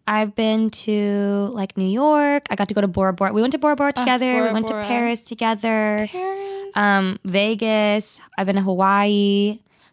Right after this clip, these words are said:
Speaker 1: so many amazing places. Whenever somebody asks me, like, "What's the coolest place you've been at?" It's always a brand trip because
Speaker 2: Oh my
Speaker 1: they, they're
Speaker 2: God.
Speaker 1: the coolest places ever.
Speaker 2: Well, and what's really cool is they go all out. So you get to see it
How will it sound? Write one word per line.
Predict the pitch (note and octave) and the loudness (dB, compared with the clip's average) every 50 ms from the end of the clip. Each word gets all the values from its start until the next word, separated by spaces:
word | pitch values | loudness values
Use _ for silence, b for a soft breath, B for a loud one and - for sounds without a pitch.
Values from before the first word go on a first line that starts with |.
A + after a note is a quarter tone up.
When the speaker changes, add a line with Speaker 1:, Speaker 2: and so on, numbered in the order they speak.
| - | -10
Speaker 1:
so | - - A#3 A3 | -4 -2 0 2
many | A3+ C4+ E4 F#4 F#4+ F4+ - | 2 2 2 0 0 0 0
amazing | - A#3 A3+ G#3+ G3 G3 G3 G#3+ G3 | 0 2 4 4 4 4 2 0 0
places. | - F#3+ F#3 F#3 G3 - | 0 -2 -2 0 -2 -2
Whenever | G3 G3 G3 G#3 A#3+ C#4 | 0 2 2 2 2 0
somebody | - C4 A#3+ A#3 A3+ - | 0 0 0 0 0 0
asks | G3 F#3+ G3+ - - - | -2 -4 -4 -6 -4 -2
me, | A3 | 0
like, | G#3 G3+ G3+ | 0 0 0
"What's | B3+ - - | -2 -4 -4
the | C#4 | -6
coolest | - - - B3 A#3+ - | -6 -2 -2 -2 -2 0
place | - A3 - | -4 -4 -4
you've | A3 G3 | -2 -2
been | - G#3 G3+ | 0 0 0
at?" | G3 - - | 0 0 0
It's | B3 - - | -2 0 2
always | B3 A#3+ C4+ C4+ | 2 4 4 4
a | F4+ C#4+ | 2 0
brand | A3 - F#3+ F#3 F#3+ G3+ B3 C#4 D#4 - | -2 0 0 2 4 4 4 2 0 -2
trip | - - F#3 D3+ C#3+ - - | -2 -2 -2 -4 -4 -4 -4
because | - G#3+ - - D4 | -4 0 2 2 2
Speaker 2:
Oh | |
my | C#4 C#4 | 4 2
Speaker 1:
they, | C#4 | 2
they're | A#3+ - B3+ C#4+ | 2 2 2 2
Speaker 2:
God. | E4+ - | 2 0
Speaker 1:
the | F4 | 0
coolest | - - - D#4+ D#4+ D#4 D4+ - | -4 0 2 4 4 4 2 2
places | D4+ E4 E4+ - C#4+ D#4+ | 0 -2 -2 0 0 2
ever. | F#4 A4+ D#4 A#3 - - - A3 - _ - | 2 2 0 -2 -4 -6 -10 -14 -16 _ -2
Speaker 2:
Well, | C4 C#4+ D#4+ D#4 - | 0 2 2 2 2
and | D#4 D4 | 0 0
what's | D4+ D#4 - B3+ | -2 -2 -2 -4
really | C4 C#4 D4+ E4 | -4 -4 -4 -4
cool | - - B3+ A#3+ | -4 -2 0 0
is | B3+ A#3+ A3 | 0 0 0
they | A3 A3+ | -2 -2
go | F#3+ - G3 G3 A#3+ C#4+ - - - | -2 0 0 0 0 -2 -4 -6 -4
all | G#3 G3+ G#3 G#3 - - | -2 -2 -2 -2 -4 -4
out. | F#3+ F3+ F#3+ G#3 B3 - - | -2 -2 0 0 -2 -2 -4
So | - - A3 | -2 -2 -2
you | A3 A3 G#3+ | -2 -2 -2
get | G3 A3+ A#3 | -2 -2 -2
to | D4+ E4 | -2 -2
see | - - - - G3 F#3 F#3+ | -4 -4 -4 -4 -4 -2 0
it | G3 G3 G#3 A3 - | 2 2 2 0 -2